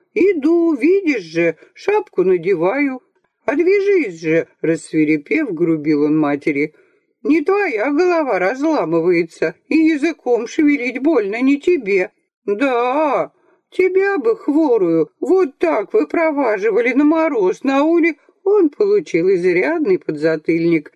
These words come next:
и подавился неизвестно чем. Давно бы пора замолчать.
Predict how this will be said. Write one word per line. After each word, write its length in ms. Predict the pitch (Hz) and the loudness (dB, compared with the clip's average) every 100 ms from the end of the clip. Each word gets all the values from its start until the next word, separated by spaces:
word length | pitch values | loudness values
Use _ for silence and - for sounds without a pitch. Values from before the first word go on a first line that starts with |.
| - | -4
и 140 | 196 | -4
подавился 720 | - 220 202 220 294 - - | -2 -2 0 0 -2 -2 -4
неизвестно 680 | 165 156 147 156 160 - 151 | 0 0 0 0 -2 -2 -4
чем. 420 | 147 - 131 147 _ _ _ _ _ | -4 -8 -6 -8 _ _ _ _ _
Давно 540 | 311 339 349 330 277 180 | -2 0 2 2 2 0
бы 180 | 151 147 | -2 -2
пора 380 | 180 226 170 | -2 -2 -4
замолчать. 800 | 147 156 175 220 - - 139 - | -2 -2 -2 -2 -6 -6 -6 -8